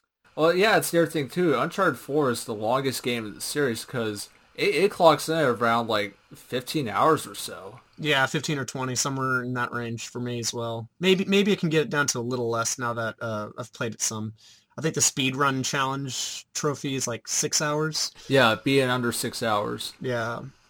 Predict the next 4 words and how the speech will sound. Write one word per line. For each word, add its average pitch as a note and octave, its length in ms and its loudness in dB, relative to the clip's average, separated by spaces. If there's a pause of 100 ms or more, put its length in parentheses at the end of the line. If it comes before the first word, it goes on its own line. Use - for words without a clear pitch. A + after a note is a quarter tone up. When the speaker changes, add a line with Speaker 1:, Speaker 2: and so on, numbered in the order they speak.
(1160)
Speaker 2:
But, A#2+ 360 -4 (600)
yeah. B2 340 -6 (960)
It's, - 380 4 (680)
it's - 300 0